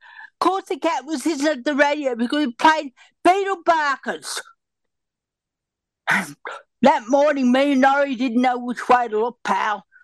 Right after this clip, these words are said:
Oh, boy. That was fun, okay, pal. That was terrific.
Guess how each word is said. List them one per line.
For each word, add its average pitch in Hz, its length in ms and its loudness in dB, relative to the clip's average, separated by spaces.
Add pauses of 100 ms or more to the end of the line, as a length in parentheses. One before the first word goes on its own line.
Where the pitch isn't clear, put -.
(200)
Oh, 233 360 0
boy. 185 380 -4 (1500)
That 262 220 2
was 277 200 -2
fun, 233 360 2 (120)
okay, - 440 -4
pal. 127 300 -2
That 240 260 2
was 240 400 -2
terrific. 226 600 0